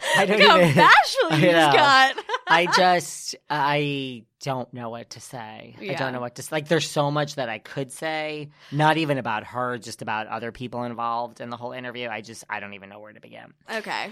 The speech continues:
Speaker 1: But, um,
Speaker 2: Next topic. <laughs>
Speaker 1: right, next topic. Now, you said you had a moment with Sandoval?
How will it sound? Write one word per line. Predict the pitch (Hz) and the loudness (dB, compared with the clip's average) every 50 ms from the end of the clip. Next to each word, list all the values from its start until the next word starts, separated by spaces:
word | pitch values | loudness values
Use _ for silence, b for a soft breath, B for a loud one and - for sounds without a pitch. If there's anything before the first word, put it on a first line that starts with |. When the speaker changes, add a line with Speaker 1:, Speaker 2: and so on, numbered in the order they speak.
| - - | -14 -16
Speaker 1:
But, | 120 117 160 160 156 151 | -8 -2 2 2 2 4
um, | 151 143 143 139 - | 2 2 2 2 4
Speaker 2:
Next | - 359 349 - - - | 4 4 4 2 0 0
topic. | - 233 202 196 - 196 190 185 156 | 0 2 2 0 -2 -4 -6 -6 -4
<laughs> | 131 | -2
Speaker 1:
right, | 147 143 131 - 113 127 | 0 0 0 0 0 2
next | 143 196 151 151 392 - - | 4 4 4 4 2 -2 -2
topic. | 220 170 123 135 135 - 147 139 135 135 135 135 - - | -6 -6 -6 -6 -6 -4 -2 -2 -2 -2 -2 -4 -6 -8
Now, | - 151 147 147 143 143 143 139 139 139 135 135 135 135 143 | -6 -4 -2 -2 -2 -2 -2 0 0 0 0 0 -2 -2 -4
you | 139 147 147 147 147 | -6 -6 -4 -4 -4
said | 147 - - - 147 143 139 139 139 135 135 135 135 135 123 127 - | -6 -6 -6 -4 -2 0 0 0 0 0 0 0 -2 -2 -4 -6 -12
you | - 143 135 135 | -10 -10 -10 -10
had | 135 127 127 131 127 127 117 | -10 -8 -8 -6 -6 -6 -6
a | 131 135 | -8 -8
moment | 131 127 123 123 123 131 123 120 | -8 -6 -6 -4 -4 -6 -6 -8
with | 120 113 | -10 -12
Sandoval? | - - 123 113 131 151 196 214 254 269 269 - - 254 - | -12 -12 -10 -10 -8 -6 -6 -6 -6 -6 -6 -8 -8 -10 -14